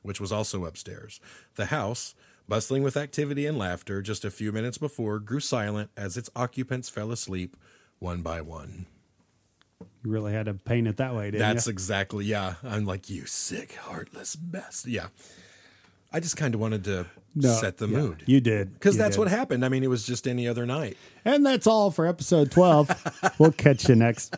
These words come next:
Speaker 2: time.
Speaker 1: So let's get into the murders, shall
Speaker 2: Uh,
Speaker 1: we?
Speaker 2: yeah, let's, let's go.
Speaker 1: Not long after the occupants of the Moore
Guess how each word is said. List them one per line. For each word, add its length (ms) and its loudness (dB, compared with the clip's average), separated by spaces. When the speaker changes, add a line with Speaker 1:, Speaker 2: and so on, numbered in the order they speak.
Speaker 2:
time. 440 -4
Speaker 1:
So 280 2
let's 240 2
get 160 2
into 220 0
the 100 0
murders, 400 -4
shall 320 -6
Speaker 2:
Uh, 40 -4
Speaker 1:
we? 100 -4
Speaker 2:
yeah, 240 -6
let's, 360 -8
let's 180 -16
go. 100 -18
Speaker 1:
Not 300 2
long 380 6
after 720 2
the 140 0
occupants 540 -2
of 120 -2
the 100 -2
Moore 500 -2